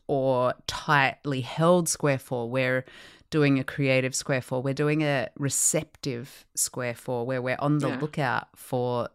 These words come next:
Speaker 1: the next change and we're ready to greet it instead of trying to fend it off somehow,
Speaker 2: Yeah.
Speaker 1: right?
Speaker 2: I did, I love this s-, T V series called, uh, The Hundred-foot Wave, which I watched when we were
Speaker 1: Oh
Speaker 2: on our
Speaker 1: my
Speaker 2: way to
Speaker 1: God.
Speaker 2: Australia and on the way back. No, no, no, no.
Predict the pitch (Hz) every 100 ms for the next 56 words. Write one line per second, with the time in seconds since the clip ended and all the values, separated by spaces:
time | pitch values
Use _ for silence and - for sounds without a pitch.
0 | - 127 127 - - - 131 123 127 -
1 | 135 131 127 127 143 139 - 117 127 117
2 | 117 123 117 - 120 117 113 - - -
3 | - - 143 131 127 - - 123 123 123
4 | 123 - - 120 180 151 113 113 123 185
5 | 165 147 - - 214 214 247 254 202 196
6 | 214 208 202 151 190 - 247 _ _ -
7 | 208 - 208 - 180 180 180 151 151 -
8 | 151 151 160 - 156 143 151 147 147 151
9 | - - 147 139 135 - - - 160 151
10 | 156 - - - 156 170 180 175 156 170
11 | 180 277 311 349 330 - 269 269 254 220
12 | 208 226 262 285 233 302 339 214 269 247
13 | 262 214 208